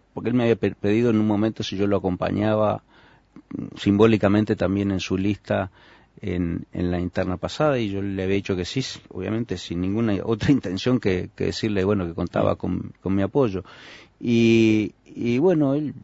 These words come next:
se sintió que en este momento quizá tenía que hacer lo mismo conmigo.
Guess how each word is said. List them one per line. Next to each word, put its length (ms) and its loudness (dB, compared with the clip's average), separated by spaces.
se 200 -2
sintió 340 0
que 80 2
en 80 2
este 180 0
momento 880 0
quizá 680 2
tenía 320 2
que 80 -6
hacer 160 2
lo 160 2
mismo 240 2
conmigo. 480 4